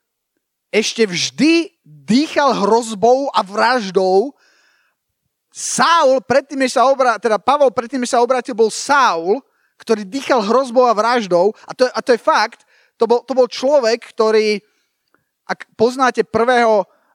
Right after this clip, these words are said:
eh, áno, áno, ty sa hlásíš, počúvam ťa.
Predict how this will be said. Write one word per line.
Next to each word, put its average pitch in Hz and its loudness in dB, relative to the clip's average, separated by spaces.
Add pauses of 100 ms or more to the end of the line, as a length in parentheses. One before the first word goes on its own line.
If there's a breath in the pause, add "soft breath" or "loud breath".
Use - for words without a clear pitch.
(120)
eh, 170 2 (800)
áno, 196 -2
áno, 190 0
ty 180 -12
sa 185 -4
hlásíš, 180 -2
počúvam 170 -4
ťa. 180 -2